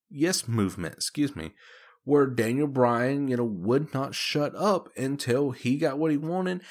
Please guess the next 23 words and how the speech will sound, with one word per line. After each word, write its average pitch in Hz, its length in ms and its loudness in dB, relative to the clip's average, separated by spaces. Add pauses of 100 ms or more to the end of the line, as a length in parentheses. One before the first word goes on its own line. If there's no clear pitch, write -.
(160)
And 139 160 0
then 156 160 2
whenever 160 280 0
he 160 200 0
won 165 420 2
at 156 220 -2
WrestleMania 139 680 0
thirty, 160 480 -2 (680)
it 143 320 6
was 120 500 -4
berserks. 113 1500 0 (760)
And 139 120 0
I 165 120 -2
feel 170 180 4
like 151 240 0
that 147 520 0
could 143 240 0
happen 131 420 -4
at 131 120 -4
SummerSlam 127 640 -2 (280)
with 151 260 4
K 135 340 2
O 113 280 0